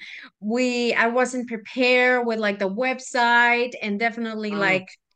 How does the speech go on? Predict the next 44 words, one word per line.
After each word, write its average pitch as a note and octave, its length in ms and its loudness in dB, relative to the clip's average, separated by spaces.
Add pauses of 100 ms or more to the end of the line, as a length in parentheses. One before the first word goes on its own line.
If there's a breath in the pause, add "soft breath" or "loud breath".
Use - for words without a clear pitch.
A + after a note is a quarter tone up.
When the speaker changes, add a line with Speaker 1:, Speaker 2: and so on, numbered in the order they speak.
(120)
Speaker 1:
I'm A3+ 160 -4
not A3 280 0
very G#3+ 280 0
tech G#3 280 -2
savvy, G#3 580 -2
so G3 340 0
it G3 140 0
took A3+ 240 -6
me A3+ 160 -6
a A3 100 -4
while, G3+ 640 2 (380 loud breath)
and G3+ 160 -4
I G3 80 0
had G3+ 260 -2
to A#3 80 -10
kind G#3 240 -6
of G#3 120 -8
figure G#3 300 0
it F#3+ 100 2
out, F#3+ 400 2
and F#3+ 140 -6
there's F#3+ 180 -4
still G3+ 280 -4
a G3 80 0
lot F3+ 260 0
of G3+ 160 -10
things G3+ 260 -6
that E3+ 120 -4
need F#3+ 260 -6
to G#3 100 -8
be, F#3+ 500 -2
you F#3 160 -2
know, F3 340 -4
just F#3 280 -6
Speaker 2:
Mm-hmm. C3+ 60 -10
Speaker 1:
addressed. F3+ 840 0 (460 loud breath)
I F#3 120 0
Speaker 2:
Mm-hmm. G#3 300 -2 (100)
Speaker 1:
also, G3 440 4 (260 loud breath)
I G3+ 120 -4
wasn't G#3 380 -4
sure G#3 280 0
how F#3+ 800 0
this G3 260 -2